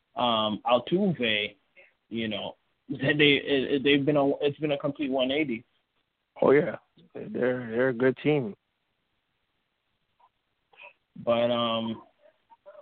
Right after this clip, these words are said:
Speaker 1: yeah, man, we'll definitely keep you posted what, what happened, uh, next week about what's, or what's going on in this. Uh, y-,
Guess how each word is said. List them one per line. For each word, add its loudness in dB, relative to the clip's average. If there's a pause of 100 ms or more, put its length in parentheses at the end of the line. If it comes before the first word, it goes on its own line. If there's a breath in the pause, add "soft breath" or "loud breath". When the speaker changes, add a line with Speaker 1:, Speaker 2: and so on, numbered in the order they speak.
(1400)
Speaker 1:
yeah, 2
man, 0
we'll -2
definitely 0
keep -4
you 0
posted -2
what, 0
what 2
happened, 0
uh, -2
next -10
week -2
about 0
what's, -6
or 6 (420)
what's -2
going 4
on -2
in 0
this. 2
Uh, -6
y-, -4